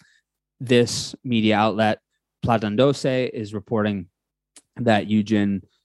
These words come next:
covers more than thirty-seven thousand I V F cycles in twenty nineteen. So you might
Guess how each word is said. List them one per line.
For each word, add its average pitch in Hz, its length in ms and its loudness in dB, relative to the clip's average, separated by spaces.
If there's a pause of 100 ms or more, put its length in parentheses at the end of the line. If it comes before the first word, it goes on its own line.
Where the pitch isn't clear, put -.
(120)
covers 110 300 0
more 110 160 2
than 101 300 -2 (340)
thirty-seven 117 640 2
thousand 104 680 -2
I 110 140 -2
V 101 140 -2
F 101 100 -2
cycles 98 460 -6
in 92 360 -10
twenty 101 280 -6
nineteen. 110 520 -2 (460)
So 98 560 0
you 98 280 -6 (140)
might 104 400 0